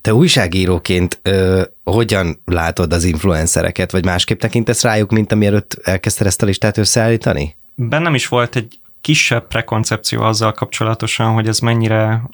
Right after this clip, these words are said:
Speaker 2: ö, tudatos munka a, a, a részükről. Szerintem ez a pozitív irányba fejlődött nálam is, tehát, ö,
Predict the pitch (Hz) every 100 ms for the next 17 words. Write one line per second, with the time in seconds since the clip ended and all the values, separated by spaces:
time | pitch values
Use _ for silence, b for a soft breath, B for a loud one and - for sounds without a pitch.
0 | - - 107 107 113 117 - - 120 110
1 | - 107 - - 117 110 - 107 110 120
2 | - 160 113 110 107 104 107 - 110 110
3 | 110 - - - 120 131 B B B B
4 | B B - - 117 113 - 113 113 110
5 | 110 - _ _ - 123 135 135 131 123
6 | 135 131 123 120 117 117 117 113 110 -
7 | 117 113 117 117 110 117 113 113 120 -
8 | 120 113 110